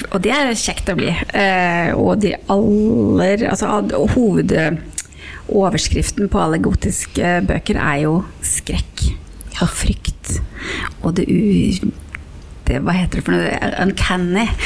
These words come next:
som er, eh, overalt. Eh, og det er jo en god ting. Enten det er oktober eller mai, så er det fint også å lese skumle ting som man kjenner at man lever, og blod, eh,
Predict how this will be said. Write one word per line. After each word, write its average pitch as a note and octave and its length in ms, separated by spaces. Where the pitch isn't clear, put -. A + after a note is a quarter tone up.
som G3 180
er, E3 320
eh, E3+ 240
overalt. D#3+ 720
Eh, E3 500
og G3+ 140
det D4 140
er A4+ 80
jo D#4 80
en F#3+ 80
god E3+ 200
ting. D#3 200
Enten - 500
det D3 80
er C#3+ 100
oktober A#3 400
eller D#3+ 440
mai, D#3+ 320
så - 240
er - 100
det - 160
fint E3 240
også - 540
å A#3+ 100
lese - 460
skumle F#3 680
ting F#3 180
som F3+ 140
man F3 80
kjenner F3 300
at F3 120
man F#3 120
lever, F3+ 480
og - 120
blod, G3+ 400
eh, E3 420